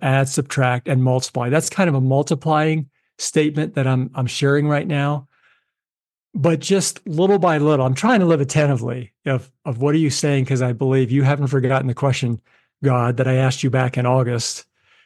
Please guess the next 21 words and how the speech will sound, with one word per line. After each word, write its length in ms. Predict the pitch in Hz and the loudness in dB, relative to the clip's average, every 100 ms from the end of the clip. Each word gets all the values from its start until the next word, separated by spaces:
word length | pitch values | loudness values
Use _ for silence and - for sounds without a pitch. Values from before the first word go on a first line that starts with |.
| _ _ _ - | _ _ _ -4
And 120 | 143 | 0
I 100 | 139 | 0
don't 260 | 131 156 156 | 2 0 2
think 180 | 156 139 | 0 0
it 140 | 151 | -2
was 180 | 147 127 | -2 -2
a 60 | |
one 260 | 123 131 143 | -2 0 0
and 100 | 131 | 0
done 220 | 135 131 | 0 -2
answer 420 | 147 151 151 151 | 0 0 0 0
when 160 | 143 147 | 0 2
you 140 | 151 | 2
and 100 | 147 | 2
I 220 | 143 135 131 | 2 2 0
talked 380 | 139 139 135 | 0 -2 -2
in 80 | 131 | -4
September. 680 | - 131 - 143 131 113 104 _ _ _ _ _ _ _ _ _ - - | -4 -6 -2 -2 -2 -6 -10 _ _ _ _ _ _ _ _ _ -20 -10
So 180 | - 160 | -2 0
Sam, 600 | - 185 175 165 165 - _ | 2 2 2 0 -4 -8 _
uh, 360 | - 170 147 143 | -2 0 0 -2